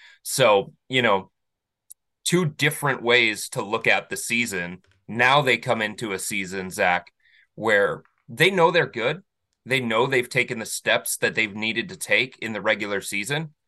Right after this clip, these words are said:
Their judgment now comes in the postseason, and everybody is talking about how they're going to use what happened against the Knicks as fuel and as a lesson, and it's all about putting that together now.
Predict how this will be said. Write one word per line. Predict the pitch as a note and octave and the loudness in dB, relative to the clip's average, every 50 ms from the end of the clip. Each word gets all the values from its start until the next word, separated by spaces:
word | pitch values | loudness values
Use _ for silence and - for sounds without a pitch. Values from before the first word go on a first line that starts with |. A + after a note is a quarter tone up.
| _ _ _ - | _ _ _ -2
Their | - C3 C#3 C3 | 0 0 0 0
judgment | G#2+ A#2+ C#3 D3 C#3+ C#3+ B2 A2+ G#2+ - | 2 2 2 2 2 0 -2 -2 -4 -4
now | G2 G2+ G2+ A2 C3 D3 | -2 0 2 2 2 2
comes | D3 D3 - G#2+ F#2 F#2 F#2 F#2 F2+ - - - - - | 0 -2 -2 -2 -2 -2 -4 -6 -10 -10 -10 -10 -10 -6
in | - B2+ A#2+ A2 | -4 -2 -2 -2
the | G2 | -2
postseason, | - A#2+ A#2 A#2+ - - - F2 D#2+ D#2 D#2 D#2 C#2 B1+ - - | 0 0 -2 -2 -2 -6 -8 -8 -10 -10 -12 -14 -16 -14 -8 -6
and | G2+ G2 - | -4 -4 -2
everybody | - A2 A#2 A#2 A2+ C3 C#3 C#3 A#2 C3 B2+ B2 A#2 | 0 0 0 0 0 -4 -4 0 0 0 0 0 -2
is | A2 G#2+ - | -4 -6 -4
talking | - C3 B2+ C#3 - - G#2 G2 | 0 2 2 2 0 -2 -10 -8
about | F#2+ F2+ G2 F#2+ F#2 F2+ - _ _ _ _ _ _ _ _ _ - | -6 -4 0 0 0 -2 -4 _ _ _ _ _ _ _ _ _ -2
how | - A2+ A2 | 0 0 0
they're | G2 A2+ A2+ A#2 | 2 0 0 0
going | A2+ G#2 A#2 A2 A2 A2 G2 | 0 0 -2 0 -2 -4 -8
to | - A2 | -10 -10
use | G2 F#2+ G#2+ A2 A2 A2 G#2+ F#2 | -8 -4 -4 -4 -4 -6 -8 -6
what | F#2+ G2+ G2+ F#2+ | -2 -2 -2 0
happened | - G#2+ G2+ G2+ - G#2 G#2 | 2 0 0 0 -2 -6 -4
against | F#2+ G#2 G2+ F#2+ - - | -4 -4 -4 -4 -6 -8
the | G2+ G2 | -8 -4
Knicks | G2 G2 A2 - - - - | -2 -2 -2 -2 -6 -10 -8
as | - - G2+ G2 F#2+ - | -6 -4 -4 -4 -4 -6
fuel | - - - G#2+ G2+ G2+ A#2+ B2+ C#3+ D3 _ _ _ _ _ _ _ _ - | -12 -12 -8 -8 -4 -2 -2 -4 -4 -6 _ _ _ _ _ _ _ _ -4
and | A2 G#2 G#2 | -4 -2 0
as | - A2+ A#2+ A#2 A2+ | 2 2 2 2 2
a | G#2+ G2+ | 0 0
lesson, | F#2+ F#2+ G2+ G#2 G#2+ - - - B2+ C3 C3+ D3 D3+ _ _ _ _ _ _ _ _ _ | 0 0 0 0 0 0 -2 -4 -4 -4 -6 -8 -12 _ _ _ _ _ _ _ _ _
and | - G#2 G#2 G2+ G2 F#2+ F#2+ F#2 | -2 0 0 2 0 -2 -4 -6
it's | F#2 F2+ | -4 0
all | B2+ A#2 G#2+ G#2+ | 2 2 2 2
about | G2+ F2+ G#2+ G2+ G2 - | 2 2 2 0 0 -2
putting | - A#2 G#2 G2+ F#2+ G2 | -6 -6 -6 -6 -4 -4
that | F#2+ F#2 F2+ | -6 -6 -6
together | - G2 F2 F2+ G2 - A2 F2+ | -6 -6 -2 -2 -2 -2 -4 -8
now. | E2 D2+ D2 | -10 -10 -12